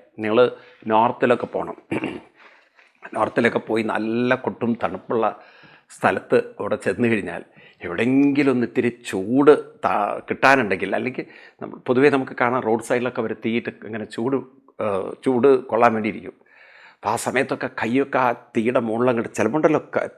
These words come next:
തീ അങ്ങനെ ആളി കത്തുമ്പോഴും നമ്മൾ തീയുടെ അടുത്ത് കൊണ്ടുവയ്ക്കും. കാരണം ശരീരമൊക്കെ മരവിച്ച് തണുത്തിട്ടേ, അപ്പം ആ തീയൊക്കെ കൊണ്ടാലും നമുക്കത് ഫീൽ ചെയ്യില്ല. അപ്പം അതിൻ്റെ അടുത്ത് ഇങ്ങനെ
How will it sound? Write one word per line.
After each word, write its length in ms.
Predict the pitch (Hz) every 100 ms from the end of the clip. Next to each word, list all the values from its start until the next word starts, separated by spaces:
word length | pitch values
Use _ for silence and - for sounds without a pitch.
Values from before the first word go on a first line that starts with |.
| -
തീ 180 | 117 165
അങ്ങനെ 240 | 160 170 -
ആളി 260 | 113 151
കത്തുമ്പോഴും 500 | 180 156 170 160 170
നമ്മൾ 180 | 156 160
തീയുടെ 360 | - 147 156 160
അടുത്ത് 360 | 117 135 175
കൊണ്ടുവയ്ക്കും. 480 | 170 147 147 - 87 - _ _ - - - - - 117
കാരണം 260 | 117 151
ശരീരമൊക്കെ 640 | 123 117 107 143 160 -
മരവിച്ച് 600 | 151 131 135 139 143 147 165 127
തണുത്തിട്ടേ, 500 | 117 131 147 139 - - _ _ _ _ _
അപ്പം 160 | 131
ആ 140 | 143 -
തീയൊക്കെ 340 | 139 175 180
കൊണ്ടാലും 420 | 180 139 131 165 170
നമുക്കത് 320 | 165 175 151
ഫീൽ 300 | - 139 170
ചെയ്യില്ല. 300 | 175 101 80
അപ്പം 920 | - - _ _ _ _ _ _ 127
അതിൻ്റെ 240 | 123 131
അടുത്ത് 400 | 127 117 - -
ഇങ്ങനെ 280 | 165 151 147